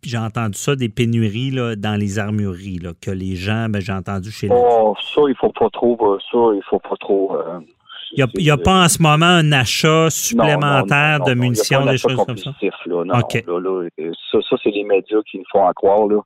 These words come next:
Speaker 1: Ok.
Speaker 2: Écoute, euh, j'ai, j'ai, j'ai, j'ai des amis qui ont, qui possèdent un magasin d'armes, puis, euh, des, des... Non, c'est, c'est, écoute,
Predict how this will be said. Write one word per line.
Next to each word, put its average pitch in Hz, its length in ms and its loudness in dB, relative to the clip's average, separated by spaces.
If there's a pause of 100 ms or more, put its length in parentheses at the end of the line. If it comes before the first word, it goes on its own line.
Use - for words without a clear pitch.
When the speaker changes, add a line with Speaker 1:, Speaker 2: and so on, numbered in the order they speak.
(220)
Speaker 1:
Ok. 107 260 -4
Speaker 2:
Écoute, 95 380 -6
euh, 85 140 -2
j'ai, 90 140 -14 (160)
j'ai, 92 220 -2
j'ai, 85 240 -12 (720)
j'ai 90 80 -6
des 95 220 -4
amis 98 280 -6
qui - 80 -10
ont, 85 220 -8
qui - 140 -20 (120)
possèdent 85 460 0
un 85 300 -8
magasin 85 520 -8
d'armes, 85 360 -8
puis, 85 260 -10
euh, 85 100 -6
des, 87 380 -12
des... - 140 -14 (360)
Non, - 200 -4 (120)
c'est, - 140 -2 (140)
c'est, - 160 -4 (500)
écoute, - 260 0